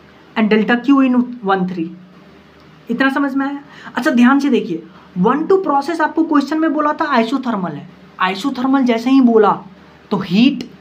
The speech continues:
constant हो गया, तो डेल्टा Q, डेल्टा Q heat constant हो गया, तो डेल्टा Q क्या हो गया,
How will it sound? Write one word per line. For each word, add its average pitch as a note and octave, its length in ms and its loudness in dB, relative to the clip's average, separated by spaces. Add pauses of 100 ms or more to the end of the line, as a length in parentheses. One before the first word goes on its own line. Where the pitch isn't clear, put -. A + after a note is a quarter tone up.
(300)
constant F#3+ 580 0
हो E3 120 -2
गया, D#3 240 -6 (320)
तो F#3+ 60 -4
डेल्टा F#3+ 440 -2
Q, C4+ 200 4 (1120)
डेल्टा G3+ 320 0
Q D#4+ 240 2 (800)
heat A#3+ 240 0
constant C#4+ 440 0
हो D4 80 0
गया, D4+ 180 0 (240)
तो G3+ 80 -2
डेल्टा A3 380 0
Q D#4+ 160 2
क्या D#4 120 2
हो D4+ 120 4
गया, E4 180 0